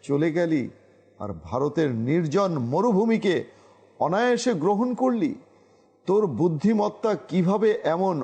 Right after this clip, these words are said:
অনভিপ্রেত লোকসানজনক ঘটনার অনুমতি দিল?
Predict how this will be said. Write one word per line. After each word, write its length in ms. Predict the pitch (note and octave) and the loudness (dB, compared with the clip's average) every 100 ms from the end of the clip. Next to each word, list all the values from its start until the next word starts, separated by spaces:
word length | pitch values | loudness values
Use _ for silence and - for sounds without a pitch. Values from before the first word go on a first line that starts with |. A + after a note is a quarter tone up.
| - C3+ | -4 0
অনভিপ্রেত 720 | E3 G3+ G3 F#3 E3+ E3 F3+ C#3 | 2 2 2 2 2 2 2 2
লোকসানজনক 1160 | G2+ G#2 C3+ C#3 - F3 G3 F3+ C#3+ D#3+ D#3+ A2+ | 0 0 0 -2 -6 -2 0 0 0 0 0 -2
ঘটনার 560 | G2+ C#3+ F3 E3+ D#3 C#3 - - - _ E3+ | -2 0 0 0 0 -2 -8 -20 -20 _ -2
অনুমতি 460 | F#3+ A3 B3+ C#4 | 2 4 4 4
দিল? 360 | B3 A3 B2 | 4 4 2